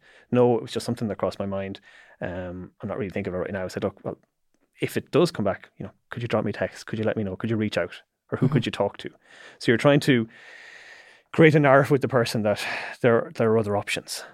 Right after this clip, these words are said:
Speaker 1: There are people that you can talk to, because one of the, the fears that people have, um, about having this conversation. So if, if you're the person themselves who has been thinking about suicide, thinking about this,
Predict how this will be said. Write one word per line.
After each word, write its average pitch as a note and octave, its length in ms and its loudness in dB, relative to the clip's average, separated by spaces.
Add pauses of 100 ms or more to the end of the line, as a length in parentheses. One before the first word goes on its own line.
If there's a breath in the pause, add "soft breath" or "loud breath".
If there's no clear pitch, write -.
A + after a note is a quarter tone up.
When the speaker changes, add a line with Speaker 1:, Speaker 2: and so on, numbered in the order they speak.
(120)
Speaker 1:
There - 80 0
are G2+ 60 0
people A2 240 -2
that G2+ 120 0
you G#2 80 -4
can G#2 120 -8
talk A2 180 2
to, G2 100 -12
because G#2+ 220 -6
one B2 120 4
of D3+ 80 4
the, C#3 300 6 (220)
the C3+ 60 -4
fears B2 760 0
that - 120 -4
people G#2 260 -4
have, F#2+ 520 -4 (120)
um, F#2+ 540 -6 (640)
about G#2 120 -8
having A#2+ 260 2
this A2+ 120 0
conversation. G2+ 440 -4
So A2 160 -6
if, A#2+ 220 -8
if - 100 -8
you're B2 120 0
the A2 80 -4
person A#2 340 0
themselves G2+ 540 -2 (380 loud breath)
who G#2 320 -2
has A2+ 340 2
been G2+ 120 -4
thinking G2+ 360 -8
about G2 160 -6
suicide, - 420 -8
thinking - 280 -10
about G#1+ 100 -10
this, - 220 -10